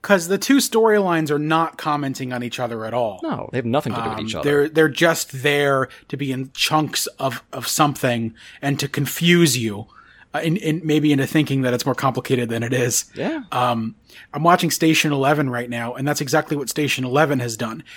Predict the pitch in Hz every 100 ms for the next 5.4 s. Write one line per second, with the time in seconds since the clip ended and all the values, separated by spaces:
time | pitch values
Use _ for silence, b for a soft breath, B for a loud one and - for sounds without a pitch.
0 | B 151 143 135 131 135 165 185 156 143
1 | 135 - 160 143 135 156 170 147 123 113
2 | 110 110 - B B 131 143 139 147 -
3 | 185 185 160 151 139 139 131 139 143 143
4 | 135 156 156 143 131 143 135 131 156 170
5 | 127 117 113 110